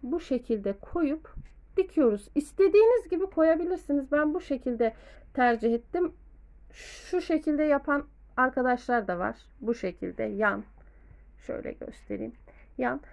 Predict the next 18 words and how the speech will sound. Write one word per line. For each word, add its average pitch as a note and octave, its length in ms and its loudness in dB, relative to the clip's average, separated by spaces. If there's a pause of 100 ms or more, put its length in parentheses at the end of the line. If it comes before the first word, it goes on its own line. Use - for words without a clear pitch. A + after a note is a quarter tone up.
(220)
Ben F#4 160 -4
böyle F4 320 -6 (200)
düz D#4+ 240 -2
olsun A#3 440 -4
istedim. B3 480 -6
Bu C#4+ 80 -6
şekilde C4+ 460 -6
benim B3+ 260 -4
daha B3 180 -2
çok - 260 -12
hoşuma G3+ 360 -8
gidiyor. G#3 440 -10 (1400)
Böyle E4+ 320 2
hanımlar. B3 540 -2 (2750)
Dediğim E4 380 2
gibi C#4+ 300 0 (520)
her E4 340 0
kenarımıza B3+ 800 -2